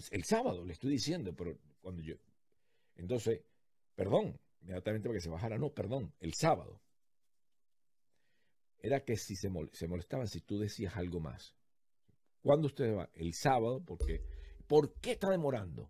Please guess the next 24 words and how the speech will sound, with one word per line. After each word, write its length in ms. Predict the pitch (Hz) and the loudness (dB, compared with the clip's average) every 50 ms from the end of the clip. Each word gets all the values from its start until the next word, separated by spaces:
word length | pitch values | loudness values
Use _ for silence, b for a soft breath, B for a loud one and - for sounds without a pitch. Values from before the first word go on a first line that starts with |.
| - - - | -16 -12 -8
Bueno, 240 | 98 117 156 151 98 | -4 -2 -2 -2 -2
porque 240 | 104 98 87 87 | -4 -4 -4 -6
quería 220 | 82 87 87 104 110 | -4 -2 -2 -2 0
aprovechar, 720 | - 151 165 160 139 110 - - - 139 127 110 110 110 - | 2 2 4 4 4 2 2 2 2 2 2 2 0 -2 -4
conocer 720 | - 82 78 73 71 - - 120 131 127 120 104 101 b b b b b b b b b b b - | -4 -4 -4 -4 -6 -2 2 4 6 6 6 4 0 b b b b b b b b b b b -10
al, 400 | - 71 73 62 60 - - - _ _ _ | -10 -8 -8 -8 -10 -12 -12 -16 _ _ _
eh, 560 | - 82 82 76 73 73 76 - - - 139 - - _ | -12 -10 -8 -8 -8 -10 -12 -14 -14 -16 -16 -18 -10 _
parte 300 | - 117 120 117 - 135 | -2 -2 0 0 0 0
de 60 | 131 | 0
México. 200 | 131 123 127 - | 0 0 0 -2
"Usted 220 | - - 339 302 | 2 4 4 4
no 80 | 285 254 | 4 2
me 80 | 240 | 0
está 100 | 240 262 | 2 2
entendiendo, 400 | 262 226 226 247 240 233 196 170 | 2 2 0 -4 -6 -2 0 2
le 60 | 165 165 | 2 4
estoy 160 | - - 311 | 2 2 0
preguntando 420 | - 262 277 262 - 262 254 254 | 0 0 0 2 2 2 2 4
cómo 140 | 233 233 190 | 4 4 2
se 100 | 190 165 | 2 0
va". 100 | - - - | -4 0 0
El 100 | 113 107 | 0 6
sábado. 400 | - 233 240 196 151 117 98 - - - - - _ _ _ _ _ _ _ _ _ _ _ _ _ _ _ _ _ _ _ _ _ _ _ _ _ _ _ _ _ _ _ _ _ _ _ _ _ _ _ _ _ _ _ | 8 8 8 8 6 2 0 -4 -6 -8 -8 -12 _ _ _ _ _ _ _ _ _ _ _ _ _ _ _ _ _ _ _ _ _ _ _ _ _ _ _ _ _ _ _ _ _ _ _ _ _ _ _ _ _ _ _
Así, 300 | - 67 - - 69 65 | -12 -10 -8 -8 -10 -10